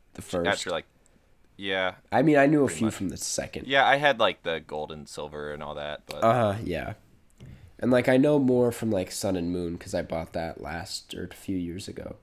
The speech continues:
Speaker 1: But, uh, my point is, I don't, there's a lot that I don't know. And, I don't know, it just, I wanted more, like, jo-, like, I would be cool if this whole movie was just funny, like, Pokemon moments. Like, weird, just,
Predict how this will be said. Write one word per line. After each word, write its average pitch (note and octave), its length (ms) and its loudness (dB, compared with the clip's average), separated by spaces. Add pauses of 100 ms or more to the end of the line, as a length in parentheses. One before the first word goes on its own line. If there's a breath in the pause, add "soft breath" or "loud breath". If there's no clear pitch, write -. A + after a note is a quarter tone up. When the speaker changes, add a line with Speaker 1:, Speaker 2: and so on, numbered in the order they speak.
(300)
Speaker 1:
But, G2+ 280 -2
uh, - 220 -10
my G2 100 -6
point A2 280 0
is, F#2 100 -4
I G2+ 140 -2
don't, F2+ 160 -2
there's G2 180 -2
a G2+ 60 -2
lot F#2+ 400 0
that F2 120 -6
I D2+ 100 -6
don't B1+ 260 -10
know. D2 240 -12 (800 soft breath)
And, F2+ 360 0 (200)
I A#2+ 80 2
don't D3+ 100 2
know, D3 200 2
it - 120 -4
just, - 400 -2 (1300)
I A2+ 60 4
wanted C#3+ 300 8
more, G#2+ 540 4 (200)
like, G2 320 0
jo-, G2+ 320 2
like, A#2+ 200 4
I C3 120 6
would E3+ 160 8
be D3 100 2
cool C3 260 2
if A#2 100 -2
this G2+ 140 -4
whole A#2 240 4
movie A#2 340 2
was G2+ 180 0
just G2+ 260 -2
funny, G2+ 400 0
like, E2+ 380 -2 (720 soft breath)
Pokemon F2+ 440 -2
moments. D2+ 540 -10 (460)
Like, D#2+ 180 -6
weird, F#2 400 0
just, - 440 -8